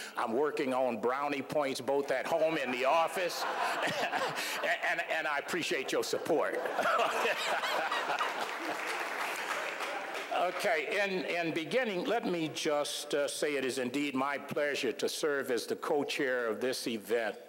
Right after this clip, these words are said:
with, uh, Jim Walton, the president of C N N, uh, Worldwide, and also Miss Jane Fonda.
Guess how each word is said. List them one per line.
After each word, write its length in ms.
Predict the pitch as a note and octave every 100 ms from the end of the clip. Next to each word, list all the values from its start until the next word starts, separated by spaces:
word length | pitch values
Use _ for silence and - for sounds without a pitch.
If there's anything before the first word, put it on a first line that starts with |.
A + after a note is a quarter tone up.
| -
with, 420 | G#2+ A2+ A2 -
uh, 180 | B2 G#2+ - - - -
Jim 260 | - C3+ A#2
Walton, 540 | A#2+ A#2+ B2 A#2+ A#2 - - - - G#2+
the 240 | A2+ G#2+
president 680 | - C3+ A#2+ A2 A#2+ A#2+ -
of 120 | B2
C 240 | - C3
N 80 | A#2+
N, 260 | A#2+ A#2 A2+ - - - -
uh, 560 | - A#2+ A#2+ A2+ G#2+ G2+ -
Worldwide, 800 | A#2+ C3+ C3 A#2 B2 B2 B2 A#2+
and 180 | A#2+ A2+
also 380 | A#2 A#2 - A#2+
Miss 220 | A2 G#2+
Jane 360 | - A#2+ A2 G2+
Fonda. 580 | - B2 B2 A#2 G#2